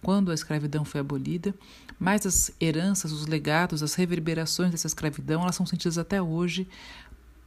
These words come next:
por meio, né, em, em boa parte devido ao caráter central que a escravidão tem na constituição do nosso racismo estrutural. Então,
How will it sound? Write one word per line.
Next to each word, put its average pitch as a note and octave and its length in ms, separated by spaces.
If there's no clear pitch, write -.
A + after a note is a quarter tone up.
por G3 180
meio, D#3+ 460
né, D#3+ 200
em, C#3+ 100
em D3+ 240
boa D#3+ 280
parte D#3+ 320
devido E3 460
ao D#3 100
caráter D#3+ 420
central E3+ 460
que F3+ 100
a - 20
escravidão D#3 580
tem E3 200
na E3+ 100
constituição D#3+ 580
do D#3+ 100
nosso D#3+ 260
racismo D3 500
estrutural. D3+ 720
Então, G3 380